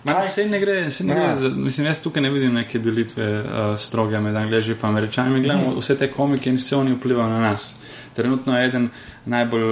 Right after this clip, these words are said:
Speaker 1: aktualnih komikov je Jim Jeffries, ne,
Speaker 2: Mhm.
Speaker 1: ki je Avstralec, ki je Avstralec, ki je kar nekaj časa nastopal v, na, na angleški sceni in zdaj si gradi kariero v Am-, v, v Ameriki, v Ameriki z,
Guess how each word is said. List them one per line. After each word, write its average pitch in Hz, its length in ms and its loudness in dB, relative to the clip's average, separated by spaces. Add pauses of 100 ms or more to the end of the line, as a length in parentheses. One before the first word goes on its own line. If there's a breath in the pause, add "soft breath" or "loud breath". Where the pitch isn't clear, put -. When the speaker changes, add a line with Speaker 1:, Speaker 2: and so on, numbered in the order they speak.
(160)
Speaker 1:
aktualnih 117 540 0
komikov 117 440 -2
je 110 180 2
Jim 113 240 0
Jeffries, - 640 -4
ne, 107 180 0
Speaker 2:
Mhm. 135 180 0
Speaker 1:
ki 127 120 -2
je 113 60 4
Avstralec, 113 720 -2 (480 loud breath)
ki - 120 -4
je - 20 2
Avstralec, 120 460 0
ki - 120 -6
je 110 60 -4
kar 123 140 -2
nekaj 120 160 -4
časa 117 240 0
nastopal 113 400 -2
v, 110 460 -2
na, 107 260 0
na 113 180 -2
angleški 120 380 0
sceni 143 480 0 (200 loud breath)
in 131 140 -2
zdaj 131 280 2
si 127 160 -2
gradi 123 240 2
kariero 120 340 2
v 110 80 2
Am-, 113 160 -2
v, 120 280 -2
v 117 120 2
Ameriki, 123 400 2
v 127 60 0
Ameriki 123 460 2
z, 113 340 0